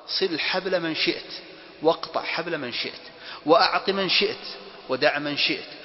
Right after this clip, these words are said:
وخذ من أموالنا ما شئت، ودع منها ما شئت، وما أخذت منها فهو أحب إلينا مما تركت. والله إنا لنرجو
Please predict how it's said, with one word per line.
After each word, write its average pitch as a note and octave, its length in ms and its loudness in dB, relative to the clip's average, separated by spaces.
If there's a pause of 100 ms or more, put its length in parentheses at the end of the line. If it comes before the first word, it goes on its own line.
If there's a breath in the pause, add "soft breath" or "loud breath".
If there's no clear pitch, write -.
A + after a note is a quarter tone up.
(180 loud breath)
وخذ G#3+ 320 6
من A3 160 2
أموالنا A3+ 580 4
ما G#3 160 2
شئت، A3+ 280 0 (340 loud breath)
ودع G3+ 340 6
منها A3 380 6
ما A3 200 6
شئت، F#3+ 300 2 (280 loud breath)
وما G3+ 360 4
أخذت A3 380 0
منها A3 340 4
فهو G#3+ 320 4
أحب G#3 440 -2
إلينا G3+ 440 0
مما D#3 300 -2
تركت. A#2+ 360 -6 (1080)
والله D3 400 4
إنا D3 500 -2
لنرجو D3 500 -4